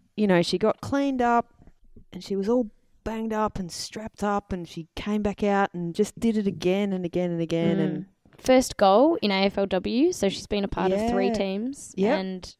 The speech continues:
Speaker 2: finally got a kick through the big sticks,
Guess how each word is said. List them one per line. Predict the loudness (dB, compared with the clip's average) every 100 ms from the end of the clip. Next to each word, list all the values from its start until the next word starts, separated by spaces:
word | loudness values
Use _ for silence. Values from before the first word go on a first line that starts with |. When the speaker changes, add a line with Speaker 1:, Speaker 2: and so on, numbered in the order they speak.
| -20
Speaker 2:
finally | _ -10 -8 -8 -8 -8 -10 _ _ _ -10
got | -8 -8 _ -8
a |
kick | -2 -2 2
through | 4 4
the |
big | 2 -2 -4
sticks, | -2 -2 -2 -12